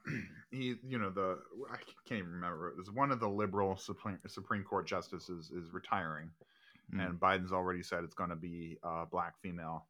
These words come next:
Speaker 1: That, how, that didn't work well with Kamala, did it?
Speaker 2: Yeah, he, she was, uh, that was how she was picked, and that doesn't seem to be working very well.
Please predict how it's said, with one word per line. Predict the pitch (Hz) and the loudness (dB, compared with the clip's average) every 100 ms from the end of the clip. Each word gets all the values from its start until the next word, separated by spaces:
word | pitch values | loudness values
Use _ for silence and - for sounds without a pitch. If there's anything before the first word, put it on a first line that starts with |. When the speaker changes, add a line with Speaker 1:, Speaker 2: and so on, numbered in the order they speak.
| _ | _
Speaker 1:
That, | 98 | -8
how, | - 165 160 107 | 0 0 0 -2
that | 123 | -2
didn't | 123 95 | -2 -2
work | 87 90 | -2 0
well | 85 | -2
with | 73 | -2
Kamala, | - 85 95 78 | -4 0 0 0
did | 78 | -2
it? | 87 - _ _ _ _ - - - - - _ _ | -4 -6 _ _ _ _ -20 -20 -20 -20 -20 _ _
Speaker 2:
Yeah, | 127 147 120 107 | 8 12 12 10
he, | 120 | 6
she | - - 139 | 0 0 0
was, | 143 123 104 | 2 2 6
uh, | 104 98 92 90 90 | 8 8 8 6 4
that | |
was | 117 - | 2 4
how | 113 | 2
she | 98 - | 4 2
was | 123 87 | 0 0
picked, | - 82 - | -2 -2 -4
and | 90 87 | -4 -2
that | 98 - | -2 -4
doesn't | 104 101 | -4 -4
seem | 95 110 | -2 0
to | 98 | 0
be | 85 | -2
working | 82 80 87 | -4 -4 -6
very | 80 80 | -4 -2
well. | 82 80 92 | -2 -4 -8